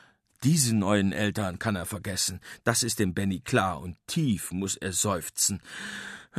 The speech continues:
Wieder nix. Zu früh gefreut. Zu früh. Trübe rappelt Benny sich hoch. „Danke für das Eis“,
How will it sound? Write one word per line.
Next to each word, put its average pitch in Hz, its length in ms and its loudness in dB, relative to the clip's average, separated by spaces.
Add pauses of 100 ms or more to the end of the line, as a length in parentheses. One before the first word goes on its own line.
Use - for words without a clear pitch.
(500)
Wieder 101 340 -2
nix. - 440 -2 (120)
Zu 135 200 4
früh 120 320 4
gefreut. - 640 -8
Zu 175 640 0
früh. - 420 0 (1040)
Trübe 139 580 4
rappelt 104 400 -4
Benny 90 300 0
sich 92 260 -2
hoch. - 320 -6 (480)
„Danke 117 320 0
für 127 140 -4
das 110 320 0
Eis“, 113 540 0